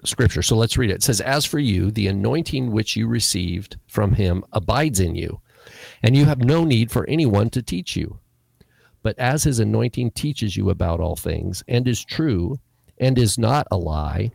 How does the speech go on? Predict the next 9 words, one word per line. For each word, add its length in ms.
and 220
just 320
as 180
it 100
has 220
taught 300
you, 340
you 360
abide 540